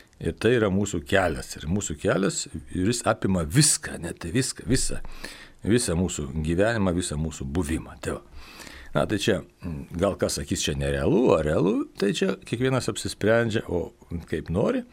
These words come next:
bet spre-, skelbimas yra šitas ir mes žinom, kad jeigu žmogus Dievo neklauso,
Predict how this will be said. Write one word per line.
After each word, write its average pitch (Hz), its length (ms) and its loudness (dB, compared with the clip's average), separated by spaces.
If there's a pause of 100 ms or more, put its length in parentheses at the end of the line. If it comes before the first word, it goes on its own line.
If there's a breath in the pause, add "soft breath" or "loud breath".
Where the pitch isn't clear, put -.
(460 loud breath)
bet 90 480 4 (420 loud breath)
spre-, - 400 -4
skelbimas 92 640 0
yra 73 140 -4
šitas 196 420 -2
ir - 80 -4
mes 80 160 -2
žinom, 139 320 0
kad - 220 -6 (380 loud breath)
jeigu 92 320 4
žmogus 85 440 0
Dievo 78 240 0
neklauso, 202 640 -2